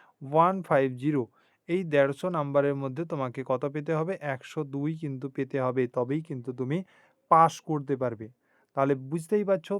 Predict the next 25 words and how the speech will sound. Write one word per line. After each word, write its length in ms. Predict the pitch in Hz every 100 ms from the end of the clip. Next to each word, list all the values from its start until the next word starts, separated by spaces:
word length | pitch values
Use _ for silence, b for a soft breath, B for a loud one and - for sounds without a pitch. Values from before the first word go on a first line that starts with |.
| -
পাসটা 420 | 131 170 - 170
কিন্তু 420 | 160 165 160 180 165
খুব 260 | - 196
একটা 300 | 208 190 -
ইজি 360 | 196 180 160 175
ব্যাপার 380 | 156 135 143 143
নয়। 400 | 135 131 147 131 107 b b b
তাই 180 | - 131
তোমরা 340 | 135 135 135 139
যারা 500 | 135 131 170 202 185
আইটিআইতে 520 | 156 147 135 143 135 139
ভর্তি 360 | 127 131 131
হয়েছো, 500 | 131 135 147 - 180 180 B B -
যারা 200 | 127 127
সিরিয়াস 480 | - 151 147 143 135 - _ _ -
নিচ্ছ 300 | 143 160 -
না 140 | 196
ব্যাপারটাকে, 540 | 185 175 180 165 175 196
তাদের 380 | 160 131 135 127
কিন্তু 300 | 131 123 175
আমি 260 | 151 139
একটু 320 | 127 - 190 202 b b b
স্মরণ 360 | - 175 156 135
করিয়ে 280 | 127 117
দিলাম। 300 | 110 110 104